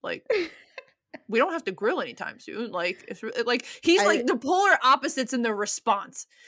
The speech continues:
Speaker 1: She's up, she's on fucking ten, and my dad's like, "That's okay, thanks for bringing our grill by." <laughs> Like,
Speaker 2: Th-, that's,
Speaker 1: just
Speaker 2: that's
Speaker 1: two
Speaker 2: like,
Speaker 1: different
Speaker 2: that
Speaker 1: energies.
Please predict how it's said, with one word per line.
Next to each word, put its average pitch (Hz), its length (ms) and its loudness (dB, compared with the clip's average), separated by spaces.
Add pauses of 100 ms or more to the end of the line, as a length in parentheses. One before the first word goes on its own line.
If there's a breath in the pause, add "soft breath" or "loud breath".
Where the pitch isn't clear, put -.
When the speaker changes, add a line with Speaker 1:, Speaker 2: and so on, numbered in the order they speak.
(140 loud breath)
Speaker 1:
She's 302 520 2
up, 262 200 2 (240)
she's 277 280 0
on 262 220 2
fucking 226 440 -4
ten, 269 380 -2 (240 soft breath)
and 240 80 -4
my 226 100 2
dad's 240 320 0
like, 285 160 -4
"That's 466 200 -4
okay, 220 300 -2
thanks 415 240 -6
for 359 100 -6
bringing 370 320 -2
our 285 120 2
grill 359 300 0
by." 196 280 0
<laughs> - 20 -8
Like, 285 220 6 (400)
Speaker 2:
Th-, 370 320 0
that's, 240 320 4 (140)
Speaker 1:
just - 0 -
Speaker 2:
that's 240 360 4
Speaker 1:
two - 0 -
Speaker 2:
like, 285 220 8
Speaker 1:
different 269 260 2
Speaker 2:
that - 0 -
Speaker 1:
energies. 202 580 2